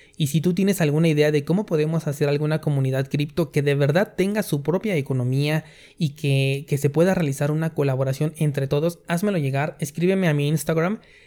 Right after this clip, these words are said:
y cuéntame, eh, la idea que tienes para saber si con esto podemos materializar algo a futuro. Y es bien interesante porque si lo aterrizamos bien, no existirían fronteras físicas para nosotros.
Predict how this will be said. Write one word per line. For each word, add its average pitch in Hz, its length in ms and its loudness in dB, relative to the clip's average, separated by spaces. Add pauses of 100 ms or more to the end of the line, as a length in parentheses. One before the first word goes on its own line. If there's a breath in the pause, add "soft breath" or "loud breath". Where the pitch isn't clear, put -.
y 175 180 -2
cuéntame, 170 520 2
eh, 143 220 2
la 135 80 4
idea 147 160 2
que 170 100 -2
tienes 151 320 -2
para 135 180 -4
saber 139 280 -2
si 139 100 -12
con 139 220 -4
esto 139 180 -6
podemos 139 340 -2
materializar 135 720 -2
algo 160 480 -4 (160)
a 151 140 -2
futuro. 143 480 -2
Y 165 220 2
es 180 100 2
bien 208 160 2
interesante 151 540 0
porque 135 280 -2
si 139 140 -2
lo 139 80 2
aterrizamos 143 580 0
bien, 170 260 0
no 170 200 2
existirían 160 580 -2
fronteras 147 560 0
físicas 147 420 -4
para 135 200 0
nosotros. 127 520 -4